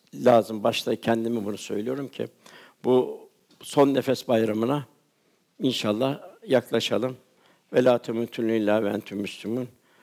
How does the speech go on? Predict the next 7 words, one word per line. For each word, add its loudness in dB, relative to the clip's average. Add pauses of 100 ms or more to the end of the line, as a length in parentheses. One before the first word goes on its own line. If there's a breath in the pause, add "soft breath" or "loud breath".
(140)
Ona -2
erelim. -2
"Teveffeni -2
Müslüman, -2
elhikni -4
bis -6
salihin." -2